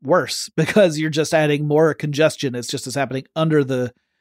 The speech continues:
city as opposed to on city streets, but it's not going to make any meaningful difference in the day-to-day experience that people have while they're traveling through Las Vegas. And that, I think there's some valid criticisms there, because this really isn't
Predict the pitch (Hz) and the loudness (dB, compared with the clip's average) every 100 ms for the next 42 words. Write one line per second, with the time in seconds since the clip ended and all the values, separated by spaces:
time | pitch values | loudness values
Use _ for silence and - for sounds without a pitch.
0 | _ - - 147 135 147 127 127 143 - | _ -6 0 0 0 -4 -6 -6 -6 -6
1 | 143 139 139 - 123 120 - 196 143 - | -6 -6 -6 -8 -10 -10 -2 0 0 0
2 | 160 156 185 175 165 170 151 135 - 151 | 0 2 0 0 0 0 0 -2 -6 -2
3 | 160 151 151 135 139 156 156 151 - 131 | -2 0 -2 -4 -2 -2 -2 -4 -2 -4
4 | 113 147 147 143 131 - - _ _ _ | 0 -2 -2 -6 -8 -10 -12 _ _ _
5 | _ - 143 147 143 147 139 139 135 131 | _ -10 -4 -2 0 0 0 -2 -2 -2
6 | 127 113 - - - 180 170 156 131 131 | -4 -8 -14 -14 -4 2 2 2 -2 -8
7 | 117 135 135 131 120 117 120 123 127 123 | -6 -4 -2 -2 -2 -4 -4 -4 -4 -6
8 | 117 - 113 110 120 120 113 120 143 269 | -8 -8 -8 -8 -8 -8 -8 -6 0 2
9 | 190 107 - - _ _ _ _ - 170 | 0 -4 -8 -14 _ _ _ _ -2 2
10 | 214 - 156 220 214 175 180 156 117 151 | 2 2 2 2 4 4 2 0 0 2
11 | 147 160 160 143 - 233 170 165 131 135 | 4 6 4 2 0 2 2 0 -4 -6
12 | 117 127 110 107 131 127 135 120 - 156 | -6 -6 -6 -10 -8 -4 -4 -4 -4 -4
13 | - 160 180 180 - 202 156 131 - | 0 4 4 2 4 2 2 -2 -8